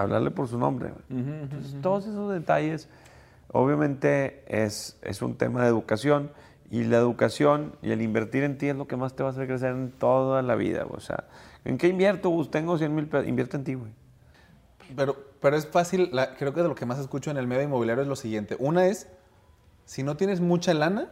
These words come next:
Speaker 2: no puedes entrar. Eso lo escuchas muchísimo, ¿no?
Speaker 1: No.
Speaker 2: Y la otra es que si lo haces es porque alguien te, te lo puso.
Speaker 1: Lo que pasa es que yo, por ejemplo,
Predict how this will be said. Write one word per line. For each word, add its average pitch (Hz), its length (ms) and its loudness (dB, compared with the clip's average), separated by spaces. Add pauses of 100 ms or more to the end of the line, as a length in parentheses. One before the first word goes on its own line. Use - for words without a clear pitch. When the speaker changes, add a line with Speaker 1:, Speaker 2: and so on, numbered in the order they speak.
(100)
Speaker 2:
no 120 240 -2
puedes 131 300 2
entrar. 98 480 -6
Eso 151 160 -2
lo 175 80 4
escuchas 151 280 -2
muchísimo, 117 440 -2
¿no? 143 180 -4 (140)
Speaker 1:
No. 101 200 -4
Speaker 2:
Y 143 60 -2
la 156 140 4
otra 170 140 4
es 196 40 -8
que - 100 -10
si 170 120 -2
lo 151 140 2
haces 156 340 -2
es 135 80 -8
porque 139 320 -6
alguien 123 340 -4
te, 110 480 0
te 110 140 -4
lo 110 160 -2
puso. 151 300 -4
Speaker 1:
Lo 117 180 -2
que 107 80 -6
pasa 120 140 2
es 120 80 -8
que 160 120 -4
yo, 147 140 -4
por 160 160 -4
ejemplo, 135 500 -4